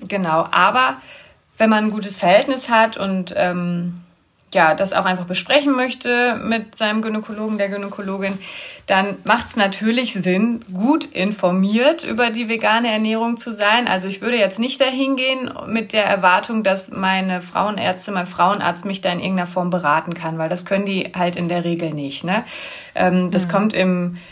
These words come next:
Speaker 1: im Studium so gut wie nicht vor. Also Ernährung kommt so gut wie nicht vor im Medizinstudium. Und, ähm, das ist dann privates Interesse oder halt Weiterbildung von den Ärzten, Ärztinnen, wenn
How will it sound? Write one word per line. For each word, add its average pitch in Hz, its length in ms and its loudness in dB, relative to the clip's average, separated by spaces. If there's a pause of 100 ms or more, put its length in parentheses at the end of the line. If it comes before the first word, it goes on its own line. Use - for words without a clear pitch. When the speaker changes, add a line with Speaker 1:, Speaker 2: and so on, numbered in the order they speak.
(140)
Speaker 1:
im 185 140 0
Studium 196 640 2
so 185 160 -2
gut 196 320 -8
wie 180 340 -2
nicht 190 320 0
vor. 202 180 2
Also 165 160 0
Ernährung 190 440 0
kommt 190 200 0
so 175 120 -6
gut 196 260 -6
wie 190 40 -2
nicht 190 280 -2
vor 202 220 2
im 196 100 -2
Medizinstudium. 180 1000 -2 (500)
Und, 180 420 2
ähm, 170 600 -2 (680)
das - 420 -6
ist 180 200 -8
dann 170 580 -2
privates 185 540 2
Interesse 185 680 2
oder 165 220 0
halt 165 160 0
Weiterbildung 165 960 0
von 165 240 -6
den 165 140 -4
Ärzten, - 440 -4
Ärztinnen, 160 580 -4
wenn 156 360 -6